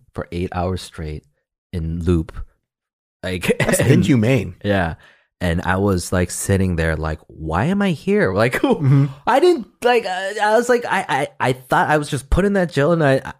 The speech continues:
Speaker 1: I didn't think I did anything wrong, but when
Speaker 2: Yeah.
Speaker 1: they threw me in there, it was just like, there was, like, other drunk people in there too, and it was warm. <laughs>
Speaker 2: Yeah.
Speaker 1: Like, I ended up in this cold tank, and then
Speaker 2: What the fuck?
Speaker 1: until fucking I got out, like, they gave me a sack lunch, and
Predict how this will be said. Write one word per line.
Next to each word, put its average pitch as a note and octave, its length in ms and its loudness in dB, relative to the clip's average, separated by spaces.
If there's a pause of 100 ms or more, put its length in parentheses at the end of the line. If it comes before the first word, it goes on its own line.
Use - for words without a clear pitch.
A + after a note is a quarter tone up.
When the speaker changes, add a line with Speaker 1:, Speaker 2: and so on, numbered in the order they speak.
(160)
Speaker 1:
I A2 120 0
didn't E3 180 0
think D3 160 0
I F#2 60 2
did A2 240 0
anything G2 400 0
wrong, F2 220 -2
but F2+ 100 -2
when A#2 100 0
Speaker 2:
Yeah. G#2 120 0
Speaker 1:
they F2+ 100 0
threw G#2+ 240 -2
me F#2 160 0
in A2+ 160 -2
there, E2+ 160 -4
it D#2+ 80 -10
was E2 180 -12
just - 140 -16
like, F#2 160 -8
there - 160 -8
was, F#3+ 120 -10
like, A#3 120 -12
other G#3 200 -6
drunk B2 280 -4
people B2+ 200 -6
in A#2+ 60 -4
there A#2+ 140 -2
too, E3 200 -6
and C3+ 60 -4
it A#2 60 -2
was G#2 160 -6
warm. A#2+ 460 -2
<laughs> - 80 -20
Speaker 2:
Yeah. D#3 240 6
Speaker 1:
Like, A2+ 180 0 (560)
I F#2+ 100 -2
ended G2+ 240 2
up G2 160 0
in F#2 120 0
this F2 120 -2
cold G2+ 260 -4
tank, E2 360 -6
and E2 340 -6
then A2+ 80 0
Speaker 2:
What E3+ 140 0
the G#2+ 100 0
fuck? C3 320 -4 (140)
Speaker 1:
until G#2 720 2 (200)
fucking G2+ 300 -8
I E2 120 -4
got F2+ 320 -2
out, E2 280 -2
like, D#2 320 -6 (220)
they F#2 80 -2
gave G#2 260 0
me C#3 240 2
a F#2 100 0
sack F2+ 400 -4
lunch, A#2+ 380 -2 (680)
and D#2+ 380 -6